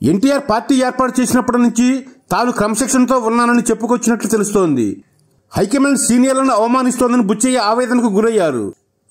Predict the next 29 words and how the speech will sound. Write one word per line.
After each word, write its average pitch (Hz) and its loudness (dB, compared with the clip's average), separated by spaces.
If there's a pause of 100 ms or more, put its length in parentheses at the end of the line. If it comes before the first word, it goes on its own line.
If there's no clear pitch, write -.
(160)
తన 214 -2
లాంటి 247 -2
సీనియర్ 262 0
నేత 254 -2 (100)
ఫోన్ను 247 2
కూడా 247 0 (320)
చంద్రబాబు, 247 0
లోకేష్ 240 2
అటెండ్ 240 -2
చేయట్లేదని 240 -2 (220)
ఎమ్మెల్యే 262 0
తీవ్ర 254 -2
అసంతృప్తికి 240 0
కారణంగా 233 -2
చెప్తున్నారు. 180 -2 (480)
తన 208 0
అనుచరులతో 262 0
బుచ్చయ్య 220 -2
ఆవేదన 233 0
పంచుకున్న 240 0
విషయం 233 0
తెలిసిన 226 0
వెంటనే 233 -2 (320)
చంద్రబాబు 247 0
ఫోన్ 240 0
చేసి 262 0
నచ్చజెప్పే 233 -2
ప్రయత్నం 233 0
చేసినా 233 0